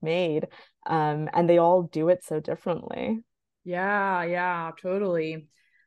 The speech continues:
Speaker 2: I, I agree. I think it's also really cool to see, like, um, like, yeah, uh, like you mentioned, like, there's all these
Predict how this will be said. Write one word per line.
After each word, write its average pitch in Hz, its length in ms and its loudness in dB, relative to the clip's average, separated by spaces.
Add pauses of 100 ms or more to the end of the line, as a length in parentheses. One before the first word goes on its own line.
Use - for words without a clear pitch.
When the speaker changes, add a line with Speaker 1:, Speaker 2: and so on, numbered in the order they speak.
(120)
Speaker 2:
I, 196 340 4
I 180 100 4
agree. 170 480 0
I 214 160 2
think 302 140 -2
it's 381 120 -4
also 339 220 -6
really 170 260 -4
cool 160 320 -4
to 156 160 -14
see, 156 360 -6
like, 151 460 -10
um, 147 760 -6 (400)
like, 190 280 2
yeah, 208 200 4
uh, 196 260 2
like 226 240 0
you 247 80 -2
mentioned, 208 400 -2
like, 175 260 -6 (260)
there's 202 200 0
all 254 120 -2
these 277 280 -4